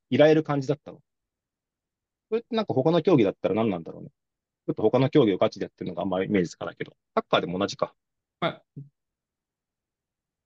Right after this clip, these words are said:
Speaker 2: うん、普通にサッカーコートがあって練習している場、環境があるみたいな話でも多分近しいと思うし、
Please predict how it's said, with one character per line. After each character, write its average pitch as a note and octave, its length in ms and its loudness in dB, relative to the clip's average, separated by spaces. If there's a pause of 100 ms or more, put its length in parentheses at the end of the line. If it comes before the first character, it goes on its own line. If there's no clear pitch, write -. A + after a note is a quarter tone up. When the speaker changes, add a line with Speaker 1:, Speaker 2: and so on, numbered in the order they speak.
(120)
Speaker 2:
う B2 40 -6
ん、 G2+ 340 -4
普 G2 60 -12
通 D#3+ 260 0
に D3+ 220 -2
サ C#3+ 140 -2
ッ C#3 140 -6
カ D3 180 -2
ー C#3+ 60 -10
コ D3 160 -4
ー - 20 -4
ト A2 140 -4
が F#2+ 100 -2
あ F2+ 40 -4
っ - 80 -20
て F#2 120 -10
練 F#2+ 200 -4
習 G2 200 -8
し F#2+ 120 -12
て G2+ 120 -2
い F#2 40 0
る F#2 120 -2
場、 - 300 -6
環 G2 200 -4
境 G2 180 -4
が F2+ 120 -4
あ F2 40 -4
る D#2+ 160 -8
み E2 120 -8
た E2+ 100 -10
い D#2 40 -10
な D#2+ 100 -10
話 F2+ 260 -10
で F2 60 -12
も E2+ 60 -12
多 F2 100 -10
分 E2+ 220 -12
近 - 220 -12
し G2 340 -8
い - 40 -14
と F2 60 -10
思 F2 160 -6
う E2 60 -10
し、 C3 440 0